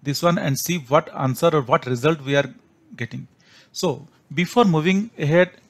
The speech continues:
in evaluating this thing, so let me tell you certain fundamental things. I know that we very well know,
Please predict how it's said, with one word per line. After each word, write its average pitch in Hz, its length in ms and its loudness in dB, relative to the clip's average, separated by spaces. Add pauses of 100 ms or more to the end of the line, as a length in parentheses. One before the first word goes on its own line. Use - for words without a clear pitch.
(120)
in 165 200 -2
evaluating 156 640 0
this 139 160 -4
thing, 147 260 -8 (300)
so 180 120 -8
let 180 220 0
me 226 100 2
tell 156 180 2
you 170 120 0
certain 156 240 -2
fundamental 151 500 0
things. 127 360 -8
I 170 120 2
know 196 180 4
that 214 200 2
we 180 360 -10 (100)
very 147 240 2
well 180 160 4
know, 147 260 -2